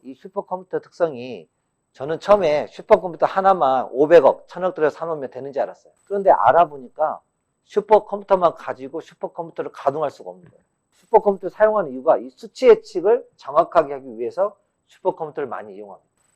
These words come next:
이 정확도에 따라서 예보가 올라가기 때문에 그렇습니다.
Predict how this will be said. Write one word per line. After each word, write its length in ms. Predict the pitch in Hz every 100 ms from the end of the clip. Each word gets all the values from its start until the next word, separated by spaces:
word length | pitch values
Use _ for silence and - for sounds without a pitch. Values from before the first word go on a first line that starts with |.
| _
이 200 | 175 190
정확도에 500 | 160 160 190 190 175
따라서 560 | 160 143 139 196 208 - _ _ _ 143
예보가 420 | 156 143 139 160
올라가기 480 | 117 127 156 170 -
때문에 200 | 117 90
그렇습니다. 360 | 90 _ _